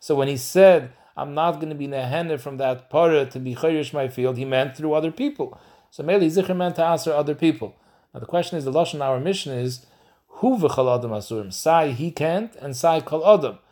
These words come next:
L'chayre, I understand kol adam, 'cause that's the normal derech for this person is to hire other people, so you refer to kol adam, but why he himself can't? If he usually doesn't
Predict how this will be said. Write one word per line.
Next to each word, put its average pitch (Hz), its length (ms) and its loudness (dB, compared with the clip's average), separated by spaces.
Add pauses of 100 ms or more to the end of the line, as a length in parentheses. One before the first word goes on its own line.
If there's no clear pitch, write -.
(340)
L'chayre, 151 420 -2
I 135 140 -2
understand 127 460 -4
kol 143 200 -4
adam, 180 240 0
'cause 120 140 -10
that's 151 260 2
the 131 100 -6
normal 139 600 0 (480)
derech 139 380 6
for 135 140 -6
this 135 160 -6
person 151 360 -2
is 147 120 -6
to 143 100 -4
hire 143 260 2
other 135 200 0
people, 220 360 -6
so 135 120 -8
you 139 200 -6
refer 143 340 -2
to 151 140 -6
kol 147 200 -2
adam, 160 280 4
but 113 100 -4
why 147 280 4
he 170 140 -4
himself 185 500 -2
can't? 117 260 -6
If 180 160 -6
he 175 100 -8
usually 175 500 -4
doesn't 143 440 0